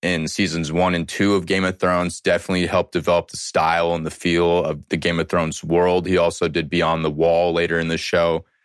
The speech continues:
Very good director to help replace this. But this is a big loss. Miguel Sapochnik, he had my favorite episodes in Game of Thrones, including Hard, Hard Home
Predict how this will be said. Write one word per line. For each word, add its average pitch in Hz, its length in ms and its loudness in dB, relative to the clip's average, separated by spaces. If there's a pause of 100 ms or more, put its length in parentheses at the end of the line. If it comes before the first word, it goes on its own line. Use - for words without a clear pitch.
(220)
Very 113 300 2
good 98 180 0
director 82 720 0 (400)
to - 80 -6
help 87 240 0
replace 80 480 0
this. 80 220 -4
But 101 120 0
this 147 100 2
is 165 100 -4
a 117 40 2
big 90 280 -2
loss. 82 560 0 (240)
Miguel 120 240 2
Sapochnik, 92 760 -2
he 110 140 0
had 95 160 2
my 85 160 -2
favorite 85 400 0
episodes 80 580 0
in 82 120 -6
Game 82 220 -2
of 76 120 -4
Thrones, 78 400 -2
including 80 340 -2
Hard, 80 340 -2 (360)
Hard 98 180 2
Home 87 400 0